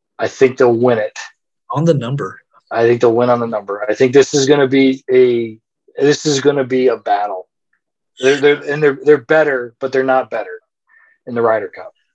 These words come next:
Speaker 2: Okay, so if it's, if it's that close, th-, this thing's coming down to the eleventh or twelfth singles match. Okay, last, last question. Who's, who's your, who's your anchor in singles?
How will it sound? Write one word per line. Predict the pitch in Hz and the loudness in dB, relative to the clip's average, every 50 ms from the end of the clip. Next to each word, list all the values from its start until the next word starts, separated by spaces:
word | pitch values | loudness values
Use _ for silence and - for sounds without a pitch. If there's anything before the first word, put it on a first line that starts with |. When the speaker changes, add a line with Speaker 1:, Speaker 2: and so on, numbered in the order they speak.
| _ _ 165 | _ _ -4
Speaker 2:
Okay, | 170 - 165 156 | -2 0 0 0
so | 151 - 160 | 2 2 0
if | 151 147 | 0 0
it's, | - 180 - - - - | -2 -10 -12 -14 -10 -6
if | 147 139 147 | -6 -4 -2
it's | 170 165 - - | -2 -4 -2 -2
that | 151 151 151 139 | -2 -2 -2 -2
close, | - - 156 160 143 127 - - | -4 0 0 0 0 0 -4 -8
th-, | 139 147 143 | -10 -8 -6
this | 156 170 - | -8 -8 -6
thing's | - 190 143 123 - | -6 -6 -6 -8 -8
coming | - 151 135 123 123 | -8 -8 -8 -6 -6
down | 120 123 120 120 117 | -6 -6 -6 -8 -8
to | - - 117 | -10 -10 -10
the | 107 | -6
eleventh | 104 123 127 127 120 113 - | -4 -4 -4 -4 -6 -8 -12
or | 113 107 | -12 -10
twelfth | - - 123 113 113 - | -8 -6 -6 -6 -6 -8
singles | - - - - 151 147 131 113 110 117 | -14 -12 -8 -6 -4 -4 -4 -6 -8 -8
match. | 120 113 113 110 - - - - - - 139 | -8 -8 -8 -8 -8 -12 -16 -16 -16 -14 -14
Okay, | 139 147 156 139 117 | -8 -4 -4 -2 -2
last, | 107 135 147 156 156 143 - 156 | -2 0 0 0 0 -2 -2 -2
last | 143 131 - - | -2 -2 -2 -2
question. | - 143 127 - - - 120 117 120 131 _ - - | -2 -2 -2 -4 -8 -14 -14 -16 -18 -18 _ -8 -4
Who's, | 202 220 226 214 - - - - | -2 -2 -2 -2 -6 -8 -6 -2
who's | 165 190 196 196 170 - | 0 0 0 0 -2 -2
your, | 180 151 139 139 - - | -2 -4 -4 -6 -8 -6
who's | 180 196 160 | -4 -2 -2
your | 165 151 131 | -2 -2 0
anchor | 147 151 143 143 143 127 120 120 | -2 -2 -2 -2 -6 -8 -8 -10
in | 117 117 | -14 -16
singles? | - - 135 127 117 113 101 101 - - - - | -14 -10 -10 -10 -10 -12 -14 -16 -16 -18 -20 -20